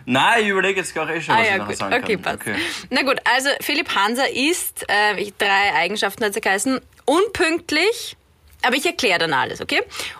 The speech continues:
Speaker 2: Unpünktlich,
Speaker 1: Mhm.
Speaker 2: unkonzentriert, unausstehlich, wenn hungrig. Unausstehlich, wenn hungrig, okay, da, ja,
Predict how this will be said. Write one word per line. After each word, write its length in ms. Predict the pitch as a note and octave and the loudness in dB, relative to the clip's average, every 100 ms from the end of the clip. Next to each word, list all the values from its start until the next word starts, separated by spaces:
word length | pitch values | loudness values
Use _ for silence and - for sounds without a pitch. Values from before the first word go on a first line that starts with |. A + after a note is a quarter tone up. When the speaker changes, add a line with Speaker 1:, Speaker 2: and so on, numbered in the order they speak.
| - | 0
Speaker 2:
Unpünktlich, 720 | D4+ A4 F#4 D#4 C#4 C4+ B3+ | 2 2 2 2 2 -2 -2
Speaker 1:
Mhm. 60 | - | 0
Speaker 2:
unkonzentriert, 920 | C#4+ - B3 B3 A3+ - A3 G#3 G3+ - _ _ - - _ _ _ _ - - - | 2 2 0 0 -2 2 2 2 -2 -14 _ _ -20 -20 _ _ _ _ -20 -8 0
unausstehlich, 880 | G#3+ G#3 G3+ - D#3 D#3+ E3+ - - | 2 4 2 0 -2 -2 -2 -4 -2
wenn 220 | F#3+ F3+ | -2 2
hungrig. 500 | B3+ A#3+ D#3 - - _ _ _ - - - - - _ _ _ _ | 2 2 -2 -4 -16 _ _ _ -20 -18 -16 -18 -20 _ _ _ _
Unausstehlich, 560 | - A#3+ A#3 - A3 A3+ | 0 2 2 2 0 0
wenn 160 | A3 G#3+ | 0 2
hungrig, 480 | A3+ A3+ B3+ B3 - | 2 2 0 -2 -4
okay, 400 | G#3 G3+ A3 G#3+ G#3+ | -4 0 2 2 0
da, 1040 | - F#3+ F#3 F3+ F3+ F3+ F3 F3+ F3 F3 - | 0 4 4 4 4 4 4 4 2 2 0
ja, 320 | D#3+ F3 E3 | 2 2 0